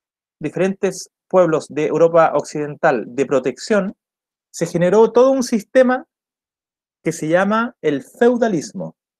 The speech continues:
y que es la principal materia o contenido de el módulo cinco, ¿ya? En el módulo cinco nosotros vamos a hablar del feudalismo y sus características.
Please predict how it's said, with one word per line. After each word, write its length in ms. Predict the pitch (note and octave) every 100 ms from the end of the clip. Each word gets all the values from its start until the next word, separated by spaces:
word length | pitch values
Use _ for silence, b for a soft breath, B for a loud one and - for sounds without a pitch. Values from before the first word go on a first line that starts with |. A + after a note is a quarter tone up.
| _ _ _ _ _
y 140 | D#3
que 220 | E3+ F3+
es 160 | G#3+ G#3+ -
la 200 | D#3+ D#3+
principal 540 | D#3+ - - F#3+ A#3
materia 640 | A3+ A3+ G#3+ G3 F3 A3 - _ _ _ _ _ _
o 120 | C3+
contenido 720 | C3 D3 - E3 A3 G#3+ A#3+ - _ _ _ _
de 420 | B2+ D#3+ F3+ A#3 - _ _ _ -
el 140 | C#3+
módulo 340 | D#3+ F3+ F3+
cinco, 480 | F3 A3 C#3+ - - _ _
¿ya? 320 | B2 D#3 A3 - -
En 100 | C#3+
el 80 |
módulo 340 | C#3+ F#3 G3 F#3
cinco 360 | F#3 B3 A#3+
nosotros 300 | A3+ G#3 G#3
vamos 240 | G3 G3 F#3+
a 40 |
hablar 380 | F3 F#3 G3 -
del 540 | D#3 D3 E3 E3+ D#3+ D3+
feudalismo 640 | E3 D#3 D3+ F#3 G3 F#3
y 20 |
sus 160 | F3 E3+
características. 800 | E3 D3+ - A#2 - E2+ - -